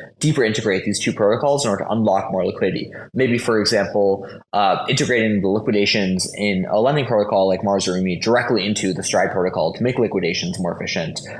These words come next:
Uh, maybe it's feeding data from the Stride protocol directly into stablecoins like I S T in order to, uh, better, uh, better shape, like, the collateralization ratios of that stablecoin. You know, there's so many ways that,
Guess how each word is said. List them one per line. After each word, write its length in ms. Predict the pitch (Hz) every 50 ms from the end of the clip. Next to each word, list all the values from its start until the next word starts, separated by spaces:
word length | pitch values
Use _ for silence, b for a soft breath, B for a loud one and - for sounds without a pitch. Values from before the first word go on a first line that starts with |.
| B B B -
Uh, 320 | 95 95 90 87 90 98
maybe 240 | 131 143 127 127 123
it's 180 | 117 113 - - -
feeding 240 | 120 113 107 104
data 320 | 92 101 101 98 107 98 92 -
from 100 | 98 90
the 60 | 90
Stride 260 | - 101 92 92 87
protocol 380 | - 87 85 80 - 87 87 92
directly 460 | - 120 117 - - 110 107 101 95
into 440 | 95 98 - - 98 95 95 98 95 B B B B - -
stablecoins 600 | 196 185 160 143 - 127 117 110 107 101 98 95
like 260 | 98 90 - - -
I 140 | - 98 95
S 180 | 101 - - -
T 320 | 160 151 139 139 139 - B B B B B
in 100 | - 110
order 200 | 110 107 104 101 -
to, 380 | - - 101 95 90 82 - -
uh, 440 | 95 95 90 82 80 82 85 98 - - B B B _
better, 500 | - 131 131 131 120 113 107 92 - -
uh, 440 | - 104 101 95 90 87 85 73 - - -
better 180 | - 135 120 120
shape, 240 | - - 110 104 107
like, 120 | 104 -
the 60 | 95
collateralization 680 | - - 101 98 101 98 95 92 92 101 98 - 104 95
ratios 400 | 80 78 - - 85 82 80 73
of 120 | 71 90 92
that 120 | 69 -
stablecoin. 560 | - - 73 67 76 - - 67 58 - -
You 220 | - - - - -
know, 60 | 117 117
there's 140 | 123 -
so 120 | - 160 151
many 120 | 151 135
ways 300 | 117 104 110 117 110 107
that, 180 | 113 95 95